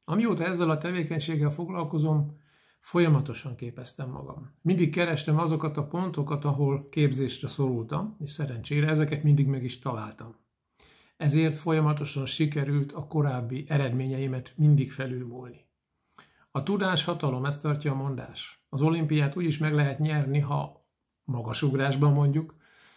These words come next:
ha a többi indulónak eltöröd a lábát, meg úgy is, hogy addig gyakorolsz, amíg te ugrasz a legmagasabbra.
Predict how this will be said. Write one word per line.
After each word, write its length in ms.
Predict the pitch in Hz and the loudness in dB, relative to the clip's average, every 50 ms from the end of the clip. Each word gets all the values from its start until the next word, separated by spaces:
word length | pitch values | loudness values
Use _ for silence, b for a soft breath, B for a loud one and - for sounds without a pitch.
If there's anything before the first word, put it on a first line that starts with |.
| B B B | B B B
ha 120 | _ - 160 | _ -2 -2
a 40 | |
többi 320 | 151 214 214 196 156 165 180 | 2 2 4 4 6 6 6
indulónak 500 | 180 180 165 151 147 147 143 143 143 143 | 6 6 6 8 8 8 8 6 4 4
eltöröd 460 | 156 156 165 156 151 143 143 135 127 | 2 2 2 2 0 0 -2 -2 -2
a 60 | 131 | -2
lábát, 560 | 131 135 143 143 120 113 110 139 147 147 - _ _ | -2 -2 -2 -2 -2 -4 -6 -8 -8 -10 -12 _ _
meg 220 | 175 147 139 135 | -2 0 2 2
úgy 200 | 156 165 170 139 | 2 4 4 4
is, 140 | 143 143 - | 2 2 0
hogy 160 | - 143 139 - | 0 -2 -2 -2
addig 340 | 165 160 165 151 143 135 123 | -2 -2 0 0 0 0 0
gyakorolsz, 500 | 147 147 147 147 151 139 139 139 139 - | 0 0 0 2 2 2 2 0 0 0
amíg 240 | 143 139 135 123 | 2 2 0 0
te 140 | - 160 143 | 0 0 2
ugrasz 300 | 139 127 123 135 127 - | 2 2 0 -4 -6 -8
a 60 | 135 | -8
legmagasabbra. 840 | 131 135 131 127 131 135 - - - - 147 143 143 - - - | -6 -6 -6 -8 -8 -8 -10 -12 -10 -8 -8 -8 -8 -10 -12 -16